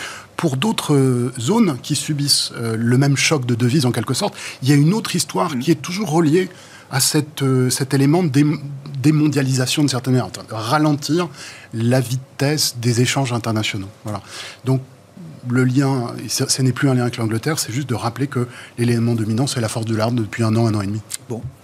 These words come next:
Speaker 2: Et on a vu déjà les autorités japonaises, euh, siffler la fin, fin de la récré, ou en tout cas commencer à envoyer un premier signal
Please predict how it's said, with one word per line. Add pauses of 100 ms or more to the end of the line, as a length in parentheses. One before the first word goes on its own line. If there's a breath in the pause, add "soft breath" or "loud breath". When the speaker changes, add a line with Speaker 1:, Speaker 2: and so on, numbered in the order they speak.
(300)
Speaker 2:
Et
on
a
vu
déjà
les
autorités
japonaises,
euh, (580)
siffler
la
fin,
fin
de
la
récré, (100)
ou
en
tout
cas
commencer
à
envoyer
un
premier
signal